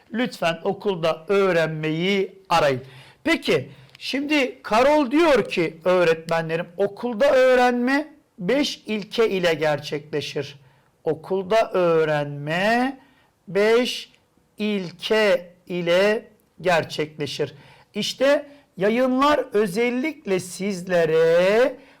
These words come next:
bu beş ilkeyle ilgili sorular yöneltecektir. Bunlardan birincisi nedir öğretmenlerim? Sebat. Sebatın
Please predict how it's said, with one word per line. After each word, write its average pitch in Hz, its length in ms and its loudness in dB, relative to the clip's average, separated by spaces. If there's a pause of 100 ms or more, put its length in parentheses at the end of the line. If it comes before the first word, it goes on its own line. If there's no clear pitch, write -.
(120)
bu 277 200 -6
beş 285 320 -2
ilkeyle 180 680 -2
ilgili 233 460 -2
sorular 208 500 2
yöneltecektir. 160 840 -2 (460)
Bunlardan 254 800 2
birincisi 247 920 -2 (240)
nedir 202 580 0
öğretmenlerim? 170 1120 -2 (180)
Sebat. - 1000 -2 (640)
Sebatın 269 800 0